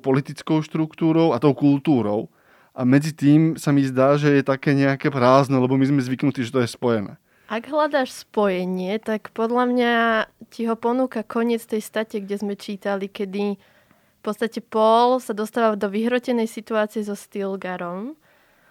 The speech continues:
Speaker 2: kvôli tomu následovníctvu a obidvaja sa zhodnú na tom, že zvyky sa môžu meniť.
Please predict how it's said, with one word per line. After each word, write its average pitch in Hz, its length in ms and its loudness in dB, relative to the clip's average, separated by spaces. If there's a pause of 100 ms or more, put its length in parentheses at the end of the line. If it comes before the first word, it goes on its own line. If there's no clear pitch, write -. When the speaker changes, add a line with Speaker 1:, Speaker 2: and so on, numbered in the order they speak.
(120)
Speaker 2:
kvôli 214 320 -2
tomu 226 320 0
následovníctvu 202 960 -4
a 214 160 2
obidvaja 254 400 -2
sa 262 140 -8 (100)
zhodnú 226 400 -2
na 190 160 -2
tom, 254 320 -4
že 208 240 -6
zvyky 214 320 -8
sa 233 160 -4
môžu 214 320 -4
meniť. 208 560 -6